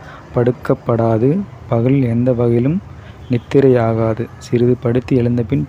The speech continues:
பாக்கையும் வெற்றிலையும் குறைவாகவும், சுண்ணாம்பு சிறிது அதிகமாகவும், தாம்பூலம்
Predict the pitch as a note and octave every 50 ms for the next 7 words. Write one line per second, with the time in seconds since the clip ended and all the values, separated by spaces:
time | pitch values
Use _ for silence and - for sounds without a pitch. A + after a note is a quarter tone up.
0 | - - A#2+ A#2+ A#2+ - - C3 C3 C#3 C3+ B2 A#2 A2+ - - C3 B2 B2 A#2+
1 | A#2+ B2+ D3 E3 - - - - A#2 A#2 A#2+ A#2 A#2 A#2+ A#2 A2 - A#2+ A#2+ C3
2 | D3+ - - - - - - - - - - - - - - - - - B2+ B2+
3 | C3 C#3 C#3+ C#3+ C#3+ C#3+ C#3 D3+ - - - - - - - - C3 A#2 B2 A#2+
4 | A#2 A#2+ A#2 A2+ B2 B2+ B2+ B2 A#2+ A#2 A2+ A2 A2 A2 A#2 C3 D3+ E3 - -
5 | - - - - - - - - A#2+ A#2+ B2 C3 C3+ C3 C3+ C3+ C#3 C#3+ D#3 G3